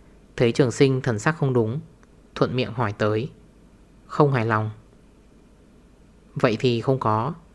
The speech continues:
Trường Sinh lắc đầu thở dài, "Sư thúc, ta giống như không thích hợp làm quan." Trương Mặc lôi kéo hắn đi đến bên cạnh bàn ngồi xuống.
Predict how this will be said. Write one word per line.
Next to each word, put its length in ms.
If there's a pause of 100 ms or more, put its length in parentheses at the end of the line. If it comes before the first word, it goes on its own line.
(160)
Trường 160
Sinh 260
lắc 120
đầu 180
thở 160
dài, 380 (600)
"Sư 220
thúc, 280 (640)
ta 200
giống 220
như 300
không 240
thích 160
hợp 140
làm 140
quan." 340 (1080)
Trương 200
Mặc 140 (200)
lôi 180
kéo 200
hắn 340 (300)
đi 100
đến 260
bên 200
cạnh 200
bàn 300
ngồi 120
xuống. 380